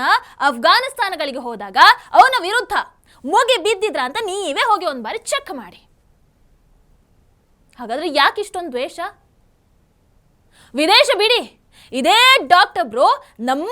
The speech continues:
ದೇಶದಲ್ಲೇ ಕೇರಳ, ಅಸ್ಸಾಂ ಅಂತ ಎಲ್ಲಾ ರಾಜ್ಯಗಳನ್ನ ನಮ್ಮ ಜನರಿಗೆ ಸಿಂಪಲ್ ಆಗಿ ಅವನದ್ದೇ ದೃಷ್ಟಿಕೋನದಲ್ಲಿ ಪರಿಚಯಿಸ್ಲಿಲ್ವಾ? ಈಗ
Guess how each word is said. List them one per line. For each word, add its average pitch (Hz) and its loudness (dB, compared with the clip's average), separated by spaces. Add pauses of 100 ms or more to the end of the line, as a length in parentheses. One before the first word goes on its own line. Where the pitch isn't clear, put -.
(120)
ದೇಶದಲ್ಲೇ 466 -6 (600)
ಕೇರಳ, 285 2 (480)
ಅಸ್ಸಾಂ 427 0
ಅಂತ 381 -6 (140)
ಎಲ್ಲಾ 381 0
ರಾಜ್ಯಗಳನ್ನ 392 -8 (680)
ನಮ್ಮ 403 -4
ಜನರಿಗೆ 370 -4 (120)
ಸಿಂಪಲ್ 523 -6
ಆಗಿ 294 -12 (540)
ಅವನದ್ದೇ 262 -2
ದೃಷ್ಟಿಕೋನದಲ್ಲಿ 285 -10
ಪರಿಚಯಿಸ್ಲಿಲ್ವಾ? 247 -6 (2000)
ಈಗ 480 0